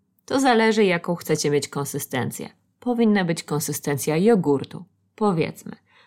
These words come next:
Może być zwykła mąka ze sklepu. Chociaż nie może być taka mąka, do której jest dodany proszek do pieczenia, bo wiem, że w Ameryce, może też w innych krajach, jest coś takiego jak self-raising flour i to nie może być.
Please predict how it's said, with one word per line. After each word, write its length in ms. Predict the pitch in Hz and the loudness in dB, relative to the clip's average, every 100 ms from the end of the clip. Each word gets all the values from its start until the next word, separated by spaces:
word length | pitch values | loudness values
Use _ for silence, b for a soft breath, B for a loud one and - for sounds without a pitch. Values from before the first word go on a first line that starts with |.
| b | b
Może 400 | 170 175 247 269 | 0 4 4 2
być 220 | 262 214 185 | 0 2 2
zwykła 520 | 156 156 165 202 208 | 2 0 0 0 0
mąka 380 | 180 143 151 170 | 0 -2 -4 -2
ze 140 | 156 | -2
sklepu. 520 | - - - - - _ b b b b | -4 -10 -12 -14 -20 _ b b b b
Chociaż 420 | 196 190 202 - | -4 -2 0 2
nie 140 | 190 | 4
może 280 | 185 240 247 | 4 4 4
być 180 | 208 - | 0 -2
taka 240 | 185 185 | -4 0
mąka, 340 | 170 190 196 190 | 2 2 2 0
do 160 | 175 | 0
której 460 | 170 - 165 170 175 | -4 -4 0 0 2
jest 220 | 165 170 | 0 2
dodany 400 | 160 160 160 156 | 0 2 0 0
proszek 500 | 156 180 156 - 135 | 0 0 0 -2 -4
do 100 | 135 | -6
pieczenia, 600 | - 131 - 135 - - | -6 -8 -6 -6 -6 -6
bo 140 | 147 | -4
wiem, 200 | 147 180 | 0 0
że 140 | 170 151 | 0 0
w 60 | |
Ameryce, 720 | 151 156 156 160 185 - 147 170 _ - | 0 0 2 0 -2 0 0 -2 _ -10
może 280 | 147 151 147 | -6 -4 -2
też 180 | 156 | -2
w 60 | 156 | 0
innych 280 | 175 156 160 | 0 0 -4
krajach, 480 | 151 139 170 220 - B B B - | -4 -2 0 -2 -6 B B B -10
jest 180 | 165 - | -8 -4
coś 140 | 175 | -4
takiego 440 | - 165 190 180 175 | -4 -2 -2 0 0
jak 260 | 165 160 - b - | 0 -2 -10 b -14
self-raising 1080 | - 190 175 170 - 160 160 160 180 214 214 | -4 0 2 0 -4 0 4 4 4 2 2
flour 460 | 220 208 220 226 226 b b b _ _ _ - | 0 2 2 0 -4 b b b _ _ _ -10
i 80 | 165 | 0
to 340 | 185 170 170 | 2 4 2
nie 180 | 160 147 | 2 0
może 280 | 120 120 - | -2 -6 -10
być. 300 | - - | -12 -16